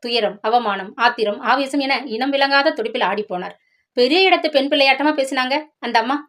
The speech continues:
இப்படியா செய்றாங்க? ஏம்மா, நீ அன்னைக்கே வந்து ஒரு வார்த்தை என்கிட்ட சொல்லியிருக்க கூடாது?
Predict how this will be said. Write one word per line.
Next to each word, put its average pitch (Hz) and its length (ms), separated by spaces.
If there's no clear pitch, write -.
இப்படியா 349 340
செய்றாங்க? 302 400
ஏம்மா, 277 240
நீ 254 180
அன்னைக்கே 302 320
வந்து 339 180
ஒரு 285 120
வார்த்தை 285 260
என்கிட்ட 240 200
சொல்லியிருக்க 277 380
கூடாது? 240 300